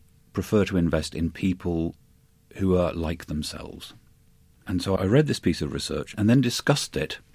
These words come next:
with a couple of my close friends who happen to be venture capitalists down here in London. And one of them sort of smiled, raised an eyebrow,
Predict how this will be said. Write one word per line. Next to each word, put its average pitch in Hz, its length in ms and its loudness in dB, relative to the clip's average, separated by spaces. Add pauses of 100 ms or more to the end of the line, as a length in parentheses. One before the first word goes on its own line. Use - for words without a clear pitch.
(160)
with 90 320 0
a - 60 -10
couple 101 340 0
of 87 140 0
my 87 240 2
close 104 300 2
friends 69 320 -4
who 82 80 -6
happen 110 240 -2
to 80 80 -2
be 78 100 0
venture 69 280 -6
capitalists - 760 -10 (100)
down 76 220 -4
here 73 160 0
in 71 100 2
London. 82 420 2 (480)
And 85 200 -2
one 101 200 4
of 92 120 4
them 85 160 4
sort 82 160 -4
of 78 180 -2
smiled, 80 480 2
raised 98 340 2
an 90 60 4
eyebrow, 73 520 2